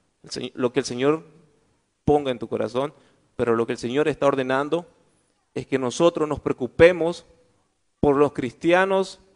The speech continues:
que están sufriendo en vida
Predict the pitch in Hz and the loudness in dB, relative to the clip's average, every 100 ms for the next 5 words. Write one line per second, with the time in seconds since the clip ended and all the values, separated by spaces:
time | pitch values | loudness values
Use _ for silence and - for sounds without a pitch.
0 | _ _ _ 113 - - 156 160 165 - | _ _ _ -14 -6 2 2 2 -6 -20
1 | - - 143 143 143 139 135 - _ _ | -20 -10 -4 -4 -4 -4 -6 -8 _ _
2 | _ _ _ _ - 113 110 139 139 139 | _ _ _ _ -14 -12 -2 0 2 0